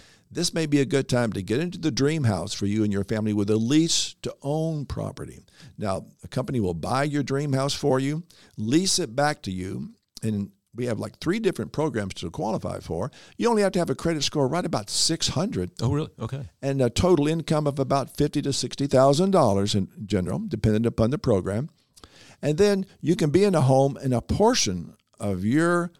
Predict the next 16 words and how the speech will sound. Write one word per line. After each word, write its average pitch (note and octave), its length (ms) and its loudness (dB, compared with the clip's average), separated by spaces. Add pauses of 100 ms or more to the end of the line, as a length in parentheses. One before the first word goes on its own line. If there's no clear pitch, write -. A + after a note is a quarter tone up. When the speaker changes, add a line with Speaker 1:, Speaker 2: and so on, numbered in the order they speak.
(340)
Speaker 1:
monthly D3+ 520 0
lease D4 260 0
payments F#2+ 480 -6
will G#2+ 160 -2
go B2+ 240 2
into C3+ 320 -2
equity G#2+ 540 -2
so A2 320 0
that G2+ 240 -6
two, C#3 360 2
three, B2+ 460 -2
four B2+ 320 0
years C3 260 0
down A#2+ 200 0
the A2 100 2
line, C3 460 -2